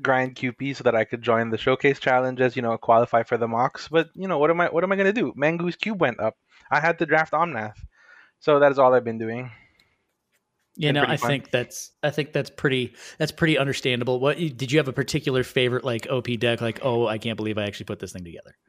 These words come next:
Speaker 1: Um, yeah, so I was drafting with, with my friends and, um, in a call, and the f-, the, the first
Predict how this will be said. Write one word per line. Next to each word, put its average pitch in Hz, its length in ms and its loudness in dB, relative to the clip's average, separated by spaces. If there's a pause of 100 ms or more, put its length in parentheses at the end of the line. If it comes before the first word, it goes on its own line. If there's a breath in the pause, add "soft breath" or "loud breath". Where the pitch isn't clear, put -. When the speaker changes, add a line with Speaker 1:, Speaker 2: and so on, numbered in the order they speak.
(200)
Speaker 1:
Um, 190 400 4 (140)
yeah, 170 220 6
so - 120 2
I 160 60 6
was 165 100 0
drafting 165 460 -2
with, 131 260 -2
with 127 160 -4
my 147 140 -4
friends 131 500 -4
and, 120 540 -4
um, 113 220 -2
in 123 120 -6
a 131 60 -4
call, 120 420 4
and 120 420 -8
the 127 120 -10
f-, - 200 -14
the, 139 200 -6
the 135 100 -10
first - 320 0